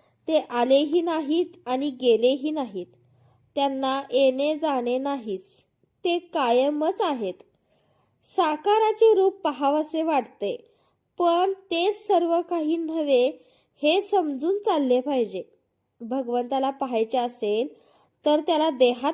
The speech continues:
पाहून चालणार नाही, असे श्रीकृष्णांनी उद्धवाला सांगितले आणि त्याला ज्ञानाने समजावले. उद्धवाला हे ज्ञान झाल्यावर त्यांनी त्याला,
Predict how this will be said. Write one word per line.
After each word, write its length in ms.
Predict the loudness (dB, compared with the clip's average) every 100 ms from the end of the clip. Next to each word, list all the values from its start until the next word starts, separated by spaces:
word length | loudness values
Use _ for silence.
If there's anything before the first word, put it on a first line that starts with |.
| -2
पाहून 300 | -2 0 -2
चालणार 460 | 0 0 0 -2 -2
नाही, 460 | -2 -2 -4 -8 -10 _ _ _ _
असे 360 | -8 -4 0 0
श्रीकृष्णांनी 1080 | 0 -2 0 0 -2 -4 -4 -2 -2 -4 -6
उद्धवाला 640 | -4 -4 -2 0 0 0
सांगितले 600 | -2 -4 -4 -8 -6 -8 -10 _ _ _ _ _
आणि 260 | -4 -2 -2
त्याला 500 | 0 0 2 2 0
ज्ञानाने 680 | -4 -2 -2 0 -2 -2 -4
समजावले. 840 | -2 -4 -2 0 2 2 0 -4 -10 _ _ _ _ _
उद्धवाला 600 | -6 -2 0 2 4 2
हे 240 | 2 0 -2
ज्ञान 420 | -2 -4 -4 -2
झाल्यावर 640 | -2 0 2 2 2 0 0 -2
त्यांनी 300 | -2 -2 -2
त्याला, 400 | -2 0 0